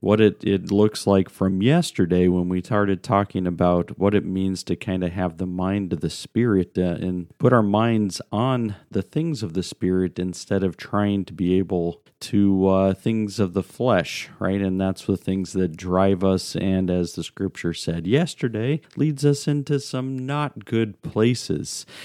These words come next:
And so we're gonna look at some of that, uh, maybe next week as well. And we've got so many things planned as far as the,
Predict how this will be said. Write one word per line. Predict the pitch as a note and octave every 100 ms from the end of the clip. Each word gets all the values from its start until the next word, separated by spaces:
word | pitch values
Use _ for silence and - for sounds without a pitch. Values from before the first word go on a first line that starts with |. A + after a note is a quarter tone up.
| -
And | - G2+
so | C#3+
we're | D3 F#3+
gonna | F3+
look | A2 A2 -
at | F#2+ F#2+
some | - G2+
of | F2
that, | F#2+ F#2+ F2+ - - -
uh, | F#2+ F#2+
maybe | F#2 G2 G#2 F#2+
next | G2+ G#2+ -
week | G2 F#2+ -
as | E2+ -
well. | G2+ G#2 G2+ F#2+
And | F#2
we've | F#2+
got | - F#2+
so | - F#2+
many | F#2+ F2+
things | - F#2 F2
planned | - - G#2 A#2+ G#2+ F2+ F2
as | F2+ -
far | - F#2 F#2
as | F2+ E2
the, | - F2 F2